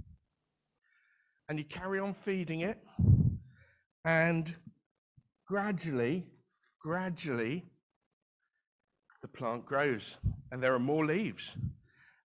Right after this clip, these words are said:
and there are more shoots growing. So this is looking good. So you carry on watering it, you put it in the sun, you carry on feeding it, and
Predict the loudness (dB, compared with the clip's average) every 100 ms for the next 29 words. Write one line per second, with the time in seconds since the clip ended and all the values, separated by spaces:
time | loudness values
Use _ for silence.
0 | -6 -2 2 2 2 2 2 0 0 0
1 | -2 -6 -10 -8 -8 -8 -6 -4 -4 -4
2 | -8 -14 _ _ -20 -20 _ _ -10 -2
3 | 0 0 -2 -4 -6 -6 -2 0 -2 -8
4 | _ _ -6 -4 -4 -2 0 0 0 0
5 | 0 0 -2 -2 -2 -4 -4 -2 -2 -2
6 | -2 -4 0 0 2 -2 -4 -10 -20 -18
7 | -10 -2 4 4 4 -2 -4 -4 -2 0
8 | 0 0 0 -2 -8 _ -20 _ _ _
9 | _ _ -12 -4 -2